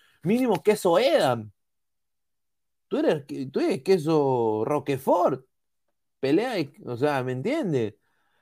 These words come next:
O sea, yo, yo, yo entiendo la frustración de Kenji Cabrera. Sin duda, sin duda.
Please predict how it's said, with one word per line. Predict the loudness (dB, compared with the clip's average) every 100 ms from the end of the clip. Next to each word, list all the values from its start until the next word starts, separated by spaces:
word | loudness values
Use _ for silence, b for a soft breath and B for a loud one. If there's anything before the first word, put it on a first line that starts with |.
| _
O | _
sea, | -2
yo, | 2 2
yo, | 2 2 2 2
yo | 0
entiendo | -4 -2 0 0 2
la | 0 0
frustración | -4 -6 -4 -4
de | -4 -4
Kenji | -4 -4 -2
Cabrera. | -2 0 -2 -4 -8 -16
Sin | -10 -8 0
duda, | 2 4 2 0 -8 _ _ _
sin | _ -12 -6
duda. | -2 0 -2 -6